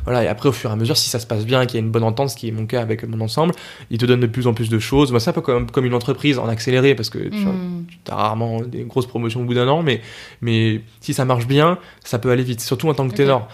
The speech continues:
Speaker 1: Moi, si tu veux, c'est difficile pour moi de dire comment percer, parce que les
Speaker 2: Pourquoi tu dis surtout en tant que ténor ?
Speaker 1: Parce que justement, les ténors, c'est une voix particulière, parce qu'il y en a, il y en a peu, c'est une des, ça, c'est la voix la plus rare, finalement.
Speaker 2: Ah oui, ok.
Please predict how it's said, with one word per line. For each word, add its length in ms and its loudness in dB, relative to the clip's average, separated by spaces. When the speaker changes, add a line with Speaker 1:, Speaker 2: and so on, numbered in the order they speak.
Speaker 1:
Moi, 220 2
si 260 -14
tu 100 -10
veux, 60 0
c'est 120 -2
difficile 360 -4
pour 140 0
moi 100 4
de 40 2
dire 120 2
comment 240 2
percer, 320 -2
parce 180 0
que 260 -2
les 60 0
Speaker 2:
Pourquoi 180 4
tu 120 -4
dis 120 -2
surtout 320 -8
en 80 -2
tant 140 -6
que 60 -14
ténor ? 240 -8
Speaker 1:
Parce 100 -2
que 80 4
justement, 280 0
les 100 4
ténors, 320 2
c'est 140 -6
une 60 -2
voix 140 0
particulière, 500 -2
parce 100 -6
qu'il 100 -4
y 40 -2
en 20 0
a, 40 0
il 60 0
y 40 0
en 40 0
a 100 -2
peu, 260 0
c'est 180 -6
une 160 0
des, 200 2
ça, 180 -6
c'est 140 -6
la 40 -2
voix 120 4
la 80 4
plus 140 -4
rare, 320 4
finalement. 440 -2
Speaker 2:
Ah 100 -2
oui, 120 -2
ok. 160 -8